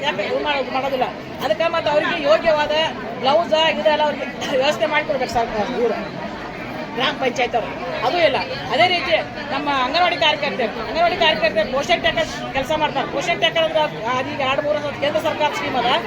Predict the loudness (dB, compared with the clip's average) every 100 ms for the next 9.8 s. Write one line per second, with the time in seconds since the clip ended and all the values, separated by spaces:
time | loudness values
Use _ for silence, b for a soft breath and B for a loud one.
0 | -4 -4 -4 4 6 6 6 2 2 2
1 | 0 0 -2 -2 0 2 2 0 0 0
2 | 2 2 0 -6 -8 -8 -6 -6 -6 -2
3 | 4 4 4 0 -2 4 4 4 -4 -4
4 | 0 0 0 0 -2 0 2 2 2 0
5 | -2 -2 -2 -2 -2 -2 -2 0 0 0
6 | 2 2 0 -2 -4 -4 -2 4 6 6
7 | 4 4 4 4 0 -2 -6 -10 -10 -10
8 | -10 -8 -4 -4 2 4 4 4 4 4
9 | 4 4 4 4 2 2 4